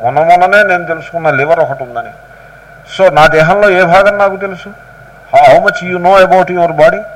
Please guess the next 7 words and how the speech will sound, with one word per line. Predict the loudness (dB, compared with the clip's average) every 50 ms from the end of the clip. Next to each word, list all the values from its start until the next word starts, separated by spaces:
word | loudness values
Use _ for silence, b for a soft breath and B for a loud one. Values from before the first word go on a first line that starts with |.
| B B B B B B 2
Are | 2 2 4
you | 4 2
afraid | 2 2 2 2 4 4 4
of | 2 0
the | -2 0
body? | 2 2 2 4 2 -2 -6 -12 -18 -20 -20 -20 -20 -20 -20 -20 -14 -2
No. | 0 0 0 0